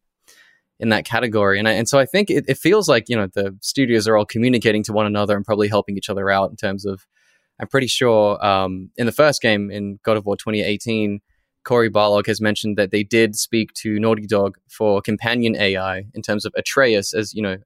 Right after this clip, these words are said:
um, Joel and Ellie in The Last of Us. So I feel like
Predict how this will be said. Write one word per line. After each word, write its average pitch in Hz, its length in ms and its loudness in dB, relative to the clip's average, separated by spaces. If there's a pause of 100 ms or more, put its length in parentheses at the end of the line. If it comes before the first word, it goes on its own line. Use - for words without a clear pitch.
um, 95 420 -6
Joel 107 260 2
and 98 120 -6
Ellie 101 360 0 (200)
in 104 80 -14
The 101 60 -10
Last 107 300 -2
of 95 80 -12
Us. 95 240 -8 (580)
So 147 280 4
I 147 100 0
feel 175 260 2
like 180 260 0